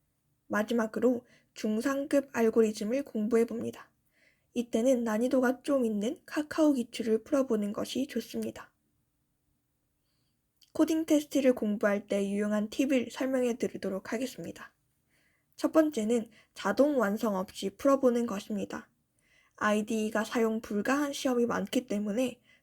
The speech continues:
자동 완성에 익숙해진다면 시험을 칠 때 어려움을 겪을 가능성이 있기 때문입니다.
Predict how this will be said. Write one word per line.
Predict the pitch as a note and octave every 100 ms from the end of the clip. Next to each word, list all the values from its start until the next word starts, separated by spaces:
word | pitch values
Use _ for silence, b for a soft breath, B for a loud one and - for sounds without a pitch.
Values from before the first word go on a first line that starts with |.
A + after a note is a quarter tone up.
| -
자동 | G#3 G#3+ C#4+ D4
완성에 | A3+ G#3+ A#3 A3 G#3
익숙해진다면 | A3 - G#3+ - G3 G3+ G#3+ D4 - _ _ _ _ _
시험을 | - - D4 D4 D4
칠 | D4 A3 G#3+
때 | G#3 B3+ b b b
어려움을 | - B3 C4+ C4+ C4
겪을 | G#3+ G3+ - G#3+ G#3+
가능성이 | G#3+ G3+ A3 F#3+ F#3 F#3+
있기 | - -
때문입니다. | A3+ B3 A3 A3 - -